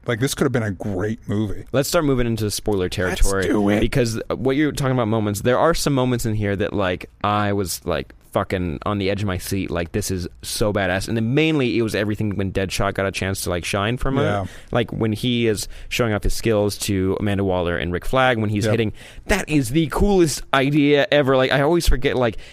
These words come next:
Speaker 2: yes, he never misses, but it's like, oh shit, he, like, never
Speaker 1: Never
Speaker 2: misses.
Speaker 1: misses.
Speaker 2: <laughs> Yeah.
Speaker 1: When he's just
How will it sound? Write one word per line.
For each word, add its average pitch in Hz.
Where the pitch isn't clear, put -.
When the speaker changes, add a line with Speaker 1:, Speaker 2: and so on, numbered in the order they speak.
Speaker 2:
yes, 143
he 123
never 135
misses, 120
but 127
it's 117
like, 104
oh 123
shit, 110
he, 131
like, 107
never 117
Speaker 1:
Never 113
Speaker 2:
misses. 104
Speaker 1:
misses. -
Speaker 2:
<laughs> 170
Yeah. 147
Speaker 1:
When 135
he's 127
just 123